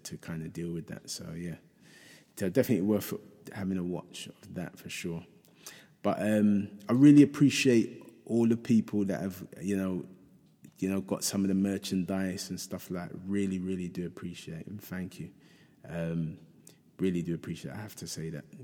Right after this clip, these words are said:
'cause it does surprise me as well when people are so giving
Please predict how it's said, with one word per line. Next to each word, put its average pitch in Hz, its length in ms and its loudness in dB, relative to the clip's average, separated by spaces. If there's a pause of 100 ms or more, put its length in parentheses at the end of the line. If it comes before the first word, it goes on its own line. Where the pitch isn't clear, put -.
'cause 87 220 -12
it - 100 -8
does 87 160 -6
surprise - 500 -10
me 82 120 -8
as 82 160 -10
well 85 200 -12 (140)
when - 140 -12
people - 340 -12 (320)
are - 140 -12
so 90 220 -8 (100)
giving - 420 -12